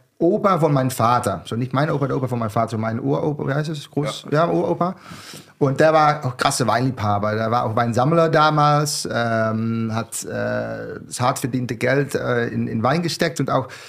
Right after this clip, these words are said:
eher so die klassische, äh, Weine, Burgund, ähm, äh, Bordeaux. Und mein Opa, also der Vater von meinem Vater, hat nicht mit Wein gehabt. Das fand er alles viel zu teuer.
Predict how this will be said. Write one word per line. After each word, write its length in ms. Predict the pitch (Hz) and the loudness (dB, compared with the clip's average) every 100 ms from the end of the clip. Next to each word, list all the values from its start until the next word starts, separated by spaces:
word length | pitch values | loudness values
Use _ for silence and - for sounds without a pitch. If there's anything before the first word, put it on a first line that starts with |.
| - - | -20 -10
eher 160 | 123 139 | -4 0
so 100 | 127 | 0
die 140 | 123 | -2
klassische, 480 | 110 135 147 165 170 | 0 0 0 0 2
äh, 480 | 156 151 147 143 135 | 4 2 2 2 2
Weine, 420 | 135 135 139 135 | 2 2 0 -2
Burgund, 720 | 131 135 135 131 131 123 - 117 | -2 -2 0 0 -2 -4 -8 -4
ähm, 640 | 117 117 117 117 117 120 127 | -2 0 0 0 -2 -4 -4
äh, 240 | 117 117 | -4 -4
Bordeaux. 640 | 113 127 123 120 120 120 - - - - - - - - - | -2 0 2 2 2 0 -4 -16 -16 -12 -12 -14 -16 -6 0
Und 560 | 135 131 135 - - | 2 2 0 -2 -2
mein 280 | 127 147 143 | 2 2 4
Opa, 400 | 147 160 175 190 | 4 4 4 4
also 160 | 156 135 | 4 0
der 80 | |
Vater 320 | 123 143 156 143 | 2 2 2 0
von 120 | 127 | 0
meinem 120 | 123 | 0
Vater, 280 | 127 139 127 | 2 2 0
hat 80 | 113 | -2
nicht 180 | 131 - | -2 -2
mit 160 | 165 | -2
Wein 200 | 175 180 | 0 0
gehabt. 260 | 170 160 160 | 2 0 -2
Das 80 | - | -4
fand 160 | 131 | -2
er 100 | 123 | -2
alles 220 | 120 117 - | -2 -4 0
viel 160 | 139 | -2
zu 100 | 117 | -2
teuer. 460 | 104 156 185 180 | 0 2 4 2